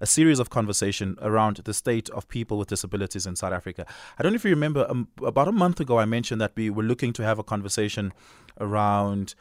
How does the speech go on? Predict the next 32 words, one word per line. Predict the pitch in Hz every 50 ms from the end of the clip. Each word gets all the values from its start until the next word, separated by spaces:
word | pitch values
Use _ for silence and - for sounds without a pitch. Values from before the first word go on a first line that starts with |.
| _ _ _ -
uh, | 107 104 98 98 95
what | 107 107 - -
university | 117 113 101 110 113 120 - - 110 120 107
campuses | - 117 107 104 104 107 98 - 104 98 92 - -
are | 101 104 - -
doing, | 104 101 101 98 98 95 95 - _ _ _ _ - -
uh, | 95 95 92 92 -
to | - 104
make | 101 101 107 110 120 120 - - - _ _ _ _ _ -
their | 104 110 107 104
campuses, | 101 - - 139 127 117 120 - 110 - - 101 95 90 - - _ _ _ _ _ - -
um, | 98 95 92 92 92 90 87 - - - - _ _ _ _ _ -
easily | 151 151 151 135 139 139 135 123
accessible, | 120 110 - - - 120 117 - - 120 139 175 196 233 - _
or | - 113 113 117
at | 107 -
least | 110 117 139 139 - -
just | - 120 113 -
at | - 117 101
minimum | 107 110 117 135 165 185 170 156 127 107 98 - 110
accessible, | 104 - - - 113 104 - - 120 110 120 143 190 - - - - - - - - -
uh, | 110 104 104 104 101 101 101
to | - - 101
people | - 120 113 - 117 110 107 101
with | 110 113 107 - -
living | 107 110 107 117 107 104
with | 98 -
disabilities, | 104 - - 95 - 107 101 98 - 104 98
various | 101 117 123 139 135 113 -
disabilities, | - 101 - - 104 - 98 95 92 - 92 87 90
right? | 101 104 107 110 - - - - - -
And, | - 110 110 110 110 107 107 104 -